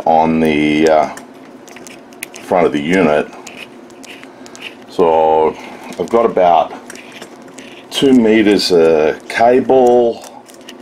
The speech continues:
you know, about two meters of cable, a couple of connectors.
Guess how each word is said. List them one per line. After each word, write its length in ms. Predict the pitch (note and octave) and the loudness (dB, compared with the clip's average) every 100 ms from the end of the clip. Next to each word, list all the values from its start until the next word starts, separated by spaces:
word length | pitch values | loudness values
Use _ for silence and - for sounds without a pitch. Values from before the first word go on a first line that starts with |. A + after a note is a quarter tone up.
| - - - - - - - - | -20 -20 -20 -20 -20 -20 -16 -6
you 80 | |
know, 180 | F2 E2 D2+ - - - - - - - - - - - - - - - - - - - - - - - - - | -2 -2 -4 -10 -20 -20 -20 -20 -20 -20 -20 -20 -20 -20 -20 -20 -20 -20 -20 -20 -20 -20 -20 -20 -20 -20 -20 -16
about 200 | - - | -12 -12
two 160 | - B2+ | -6 -2
meters 260 | A#2 F#2+ E2 | 0 0 -4
of 100 | - | -4
cable, 680 | A2 G#2+ G#2+ G2+ G#2+ G2+ | 0 2 2 2 2 0
a 680 | - - - - - - - | -2 -10 -20 -20 -20 -20 -10
couple 320 | - F2 E2+ | -4 -2 0
of 200 | E2 C#2+ | 0 -2
connectors. 1000 | - F#2+ F#2+ F#2 - G2 F#2 F2+ - - | -6 -2 0 -2 0 2 4 2 0 -6